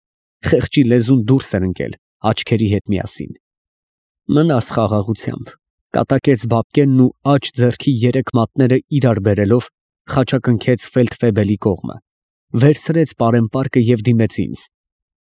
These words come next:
«Դու էլ ավտոմատը վերցրու։ Դե, թռանք»։ Բաբկենը թռավ։ Ավտոմատը աջ ձեռքովս բռնած թռա և ես, բայց կատարվեց անսպասելին։ Թռիչքի ժամանակ ինձ թվաց,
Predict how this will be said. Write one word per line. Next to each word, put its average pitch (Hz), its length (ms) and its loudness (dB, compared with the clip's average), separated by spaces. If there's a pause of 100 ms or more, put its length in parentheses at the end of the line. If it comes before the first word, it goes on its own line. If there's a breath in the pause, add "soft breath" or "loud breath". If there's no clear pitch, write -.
(100)
«Դու 113 120 4
էլ 113 160 4
ավտոմատը 117 480 0
վերցրու։ 95 460 -2 (380)
Դե, 123 200 2 (500)
թռանք»։ 104 380 -4 (680)
Բաբկենը 113 520 0
թռավ։ - 420 -8 (800)
Ավտոմատը 143 580 0 (140)
աջ 139 280 -2
ձեռքովս 120 560 0
բռնած 113 420 0 (180)
թռա 110 300 -2
և 98 240 0
ես, 80 240 -2 (520)
բայց 120 320 0 (840)
կատարվեց 95 500 -2
անսպասելին։ - 760 -8 (800)
Թռիչքի 147 480 0
ժամանակ 123 540 0
ինձ 107 160 -2
թվաց, 123 320 -2